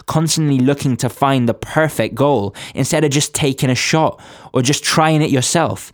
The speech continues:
There's a time and a place for that, and I think Trincao is the man to do that more than most. So I actually personally don't have a problem with him being slightly selfish in his manner of play. I think it's a positive thing. And right now,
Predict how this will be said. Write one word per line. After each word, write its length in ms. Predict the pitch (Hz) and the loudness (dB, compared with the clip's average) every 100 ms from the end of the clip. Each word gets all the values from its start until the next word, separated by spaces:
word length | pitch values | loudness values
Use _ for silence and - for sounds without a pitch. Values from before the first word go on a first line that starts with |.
| - - | -20 -6
There's 160 | - 147 | -2 0
a 40 | |
time 320 | 160 - 202 196 | -2 0 0 0
and 80 | |
a 40 | 170 | 0
place 280 | - 165 - | 0 0 0
for 140 | 120 | -2
that, 160 | 110 107 | 0 0
and 100 | 113 | -2
I 40 | |
think 260 | 165 156 - | -2 -4 -2
Trincao 500 | 165 160 160 147 - - _ - | -4 -2 0 -2 -4 -20 _ 0
is 260 | 165 143 | 0 0
the 220 | - 123 | -4 -2
man 360 | 127 139 135 120 - - - | 0 2 2 0 -6 -14 -4
to 120 | 143 | -2
do 240 | 113 160 | 2 2
that 200 | 143 131 | 2 2
more 240 | 127 131 135 | 2 2 2
than 180 | 131 127 | 0 2
most. 400 | 156 104 - - - - | 0 -2 -6 -12 -18 -4
So 160 | 156 | 0
I 60 | 180 | 2
actually 340 | 202 170 190 | 2 0 -2
personally 520 | 151 170 170 - 135 117 | -2 0 0 0 0 2
don't 200 | 139 165 | 0 2
have 180 | 143 | 0
a 60 | 127 | -2
problem 320 | - 147 135 | -2 -2 0
with 120 | 117 | 0
him 140 | 120 120 | -2 -2
being 180 | 120 117 | 0 -2
slightly 320 | 135 120 110 | 0 0 0
selfish 440 | - 123 117 117 | 0 0 0 -2
in 80 | 117 | 0
his 120 | 107 | 0
manner 240 | 113 110 107 | 0 0 0
of 140 | 95 | -2
play. 260 | 135 120 95 - - | -2 -2 -4 -10 -6
I 100 | 123 | -4
think 180 | 143 156 | 0 0
it's 120 | 160 | 0
a 40 | 127 | -2
positive 560 | - 147 127 123 104 | -2 -2 -2 -2 -4
thing. 260 | - 107 - - - - | -2 -4 -6 -12 -20 -6
And 260 | - 139 135 - - - | -2 0 -2 -6 -10 -2
right 280 | 156 190 | 0 0
now, 400 | 165 170 131 107 | 0 2 2 0